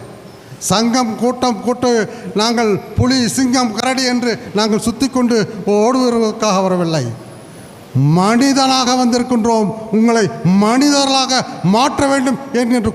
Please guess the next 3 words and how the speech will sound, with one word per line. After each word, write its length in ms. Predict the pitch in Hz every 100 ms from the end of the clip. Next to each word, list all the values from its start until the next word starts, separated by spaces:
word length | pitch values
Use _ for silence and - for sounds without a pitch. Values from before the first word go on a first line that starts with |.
| -
குறிக்கோளுடன் 600 | 320 320 294 277 262 240
வந்திருக்கின்றோம். 640 | 220 196 - 160 151 123 - - - - - - - - - - - - - - - - - - - - - - - - - - - - - - 156
இந்த 140 | 214